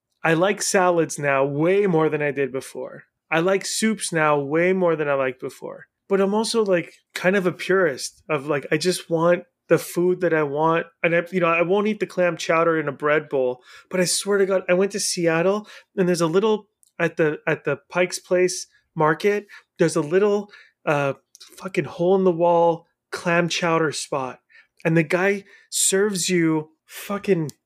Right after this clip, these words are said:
two fingers of clam chowder. Imagine if it was, like, a shot and a half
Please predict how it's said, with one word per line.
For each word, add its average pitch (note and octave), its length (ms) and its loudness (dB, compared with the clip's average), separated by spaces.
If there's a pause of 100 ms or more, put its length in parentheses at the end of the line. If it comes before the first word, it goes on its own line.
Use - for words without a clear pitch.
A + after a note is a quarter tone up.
(180)
two C4 280 2
fingers A3 460 0
of F3+ 100 0
clam F3 340 0
chowder. D#3+ 540 0 (200)
Imagine A3+ 580 0
if G#3 180 -2
it G3 60 2
was, F#3+ 260 0
like, E3 280 0
a E3+ 120 2
shot F3 640 0
and E3 120 0
a D#3 40 2
half C#3 640 -6